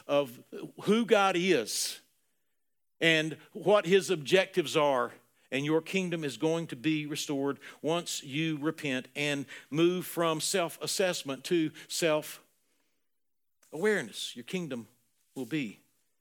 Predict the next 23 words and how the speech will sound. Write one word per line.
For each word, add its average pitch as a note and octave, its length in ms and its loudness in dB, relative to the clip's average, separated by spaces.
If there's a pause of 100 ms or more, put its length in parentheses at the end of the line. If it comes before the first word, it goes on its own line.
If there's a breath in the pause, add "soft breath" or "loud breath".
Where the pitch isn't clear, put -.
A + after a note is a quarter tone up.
(760)
restored. E3 420 -6 (220)
And E3 100 -6
so F3+ 240 2
I, F3+ 80 2
I G3+ 220 -2
want A3+ 140 0
us - 100 -4
to F#3 80 -8
move. F3 340 -2
We, C3+ 120 -6
we've C#3+ 380 -8
looked F3 200 -2
at D3+ 100 -6
self-assessment. E3 1120 -4
That's B2+ 180 -8
what D3 220 -4 (160)
Nebuchadnezzar C#3 580 -2
did. B2+ 280 -2 (380 loud breath)
We C#3+ 100 -2
see D#3+ 260 2
this D3+ 180 0
shocking F3 540 -2
dream. C3 440 -4